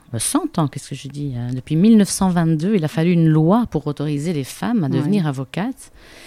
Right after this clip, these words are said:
Speaker 1: Il y a un arrêt tristement célèbre de la Cour d'appel qui avait refusé à une étudiante en droit, la première, euh, diplômée en droit de l'U L B, qui s'appelait Marie Poplin,
Speaker 2: Ouais.
Speaker 1: qui a voulu s'inscrire au barreau. On lui a refusé ce droit. Elle est allée en justice.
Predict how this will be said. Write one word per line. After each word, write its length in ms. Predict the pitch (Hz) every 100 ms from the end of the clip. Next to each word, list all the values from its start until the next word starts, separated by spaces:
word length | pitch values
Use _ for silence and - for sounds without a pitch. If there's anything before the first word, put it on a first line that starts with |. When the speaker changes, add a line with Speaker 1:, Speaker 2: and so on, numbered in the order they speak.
| - - - -
Speaker 1:
Il 200 | 139 139
y 80 |
a 80 | 151
un 120 | 139
arrêt 280 | 135 135 165
tristement 560 | - - - - 160 156
célèbre 520 | - 147 156 170 151
de 60 | 147
la 120 | 139
Cour 240 | - 143 135
d'appel 460 | 127 - 170 165
qui 100 | -
avait 160 | 127 123
refusé 880 | - 151 - 139 123 143 170 165 -
à 80 | 131
une 100 | 131
étudiante 500 | 131 139 131 135 131
en 120 | 135
droit, 320 | 127 131 160
la 80 | 127
première, 680 | - - 208 202 190 170 - _ -
euh, 160 | 92 113
diplômée 520 | 143 151 160 160 156
en 140 | 147
droit 400 | 135 - 160 156 - - - -
de 100 | 147
l'U 180 | 143 139
L 120 | 131
B, 80 | 131
qui 220 | 160 151
s'appelait 280 | - - 135
Marie 320 | 156 151 165
Poplin, 500 | 143 123 127 147 220 _
Speaker 2:
Ouais. 240 | 185 143 - -
Speaker 1:
qui 80 | 131
a 40 |
voulu 240 | 123 147 196
s'inscrire 520 | - 170 - 185 151
au 60 | 135
barreau. 440 | 123 - 143 208
On 40 |
lui 80 | 156
a 60 | 113
refusé 460 | - 190 - 147
ce 160 | 147 139
droit. 360 | - - 127 190
Elle 80 | 156
est 120 | -
allée 280 | 127 127 - _ -
en 100 | 165
justice. 680 | 139 120 - - 208 -